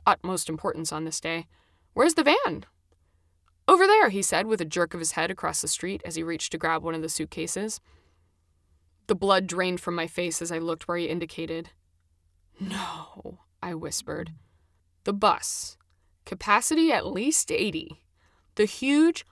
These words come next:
hulking, idling bus. Not only was our driver not late, he had been my wake-up call. "Goodness,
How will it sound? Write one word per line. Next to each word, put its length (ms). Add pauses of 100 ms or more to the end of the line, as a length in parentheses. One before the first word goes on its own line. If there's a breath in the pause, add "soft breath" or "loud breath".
(100)
hulking, 800 (240)
idling 680 (520)
bus. 640 (720)
Not 200
only 220
was 160
our 120
driver 360
not 360
late, 420 (200)
he 200
had 160
been 160
my 140
wake-up 360
call. 360 (1200)
"Goodness, 580